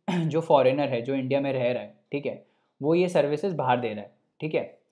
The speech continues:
और ये जो बाहर रह रहा है इंडिया, इन-, अ, बाहर रह रहा है इंडियन सिटीजन, वो अपनी सर्विसेज इंडिया में भेज रहा है, ठीक है,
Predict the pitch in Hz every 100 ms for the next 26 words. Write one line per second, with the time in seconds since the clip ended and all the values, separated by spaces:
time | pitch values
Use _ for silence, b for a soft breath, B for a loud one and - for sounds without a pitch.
0 | _ _ _ - 151 156 156 170 185 -
1 | _ - 131 123 160 151 135 131 120 123
2 | 147 - - 143 135 123 120 131 151 143
3 | 135 131 127 127 127 120 151 175 175 170
4 | 175 175 160 160 175 170 175 180 170 160
5 | 147 151 - _ _ _ _ - 165 143
6 | 104